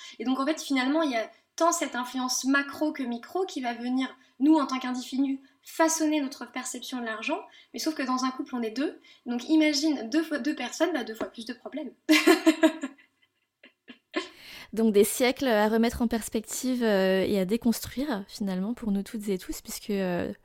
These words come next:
Speaker 2: comme tu l'as dit tout à l'heure, encore au vingt et unième siècle, il y a des hommes qui disent, euh, « Moi, si ma femme, si ma partenaire de vie, euh, gagne plus que moi, je ne,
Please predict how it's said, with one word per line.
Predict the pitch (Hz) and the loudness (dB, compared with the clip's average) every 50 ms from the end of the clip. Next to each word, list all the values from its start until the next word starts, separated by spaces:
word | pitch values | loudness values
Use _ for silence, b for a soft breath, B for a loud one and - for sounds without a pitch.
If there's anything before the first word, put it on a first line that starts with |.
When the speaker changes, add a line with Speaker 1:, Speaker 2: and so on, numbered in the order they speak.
| B B B B | B B B B
Speaker 2:
comme | _ - 208 | _ -4 -4
tu | 220 - - | -2 0 0
l'as | 208 | -2
dit | 190 202 | -2 -2
tout | - - - 233 | -6 -6 -2 0
à | 220 | 2
l'heure, | 202 220 247 233 | 2 2 2 0
encore | 226 - - 262 262 254 | -2 0 0 0 0 0
au | 240 202 | 0 0
vingt | 208 208 - | -2 -2 -2
et | 226 | 0
unième | 208 202 190 185 | 0 0 0 -2
siècle, | 180 - - 214 240 - - - | -4 -4 -6 -6 -6 -6 -6 -6
il | 196 | -6
y | 202 | -4
a | 190 | -4
des | 185 185 180 175 196 | -4 -4 -4 -4 -2
hommes | 220 240 | -2 -2
qui | - - 202 | -4 -6 -10
disent, | 185 - 202 226 226 214 | -10 -6 -6 -4 -4 -4
euh, « | 185 B B B B B B B B | -4 B B B B B B B B
Moi, | - 208 208 226 | -2 -2 -2 -2
si | - - 240 | 0 0 0
ma | 214 190 196 | 0 0 -2
femme, | - - 208 202 220 196 | -2 0 0 0 0 0
si | - - | -2 -4
ma | 214 196 | -6 -4
partenaire | 190 - 208 - - 220 208 208 214 196 | -4 -6 -6 -4 -4 -2 -2 0 -2 -2
de | 202 | -4
vie, | 190 190 190 220 226 220 226 | -6 -6 -6 -4 -2 -2 -2
euh, | 202 190 180 180 | -2 -2 -2 -2
gagne | 175 202 202 190 | -2 -2 -2 -2
plus | 185 - 202 - | -4 -8 -10 -8
que | - - | -6 -6
moi, | 190 190 220 233 | -4 0 0 0
je | 208 202 | 0 0
ne, | 214 202 202 190 185 180 | 0 0 0 -2 -2 -4